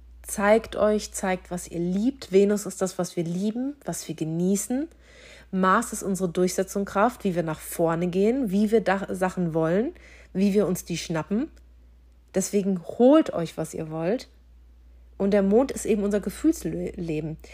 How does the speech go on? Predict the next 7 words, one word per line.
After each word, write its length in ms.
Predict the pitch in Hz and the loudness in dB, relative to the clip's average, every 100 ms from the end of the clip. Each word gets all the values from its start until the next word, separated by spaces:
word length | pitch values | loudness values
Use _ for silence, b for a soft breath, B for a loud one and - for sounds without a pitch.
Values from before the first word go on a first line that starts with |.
| B | B
In 200 | - 190 | -2 0
Löwemond 640 | 185 220 339 262 175 170 180 | 2 4 4 4 2 0 -2
ist 300 | 202 - - - - | -6 -8 -10 -12 -16
tendenziell 540 | - 214 214 202 185 196 | -2 0 0 2 2 4
ein 80 | |
bisschen 220 | 220 233 262 | 2 -2 0
dramatisch. 640 | 254 269 302 - 147 | 2 4 2 0 -6